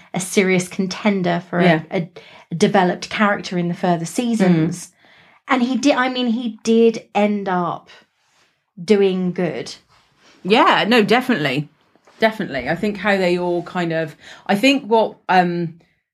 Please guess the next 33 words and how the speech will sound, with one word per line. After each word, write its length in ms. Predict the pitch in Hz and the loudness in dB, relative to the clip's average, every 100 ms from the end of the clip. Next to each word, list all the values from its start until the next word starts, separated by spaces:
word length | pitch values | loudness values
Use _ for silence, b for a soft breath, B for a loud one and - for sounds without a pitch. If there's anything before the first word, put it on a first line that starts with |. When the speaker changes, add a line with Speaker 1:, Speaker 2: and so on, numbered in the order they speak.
| _ _ _ _ - | _ _ _ _ -6
Speaker 2:
you 160 | 190 | 0
know, 220 | 214 220 208 | 2 4 2
when 280 | 202 190 | 2 2
they're 320 | 185 175 165 160 | 2 2 2 -2
setting 380 | - - 180 | -4 -4 -2
the 60 | 170 | -4
traps 400 | 170 180 143 - | -4 -2 -4 -4
and 100 | 165 | -2
all 60 | 165 | -2
that 120 | - | -2
kind 120 | 175 | -4
of 60 | 147 | -6
stuff, 240 | - 117 | -4 0
Speaker 1:
Yeah. 160 | 185 160 | 0 0
Speaker 2:
and 160 | 165 170 | 0 -2
the 60 | |
mom's 340 | 165 170 170 165 | 0 0 0 -2
gone 180 | 156 | -2
in 120 | 151 151 | -2 -4
to 100 | - | -6
try 200 | 175 156 | -6 -4
and 80 | 156 | 0
get 200 | 143 165 | 0 0
him, 260 | 147 135 b b b b | -4 -8 b b b b
I 80 | 175 | 2
liked 320 | 185 208 202 | 4 2 0
how, 160 | 175 190 | 0 2
you 380 | 180 - - 185 | 2 0 -2 0
know, 100 | 151 | 2
the 160 | 160 | 2
Upside 340 | 156 - 160 156 | 0 2 0 2
Down. 320 | 156 139 143 | 2 0 0
Speaker 1:
Yes. 420 | 160 151 - - | -2 -4 -10 -18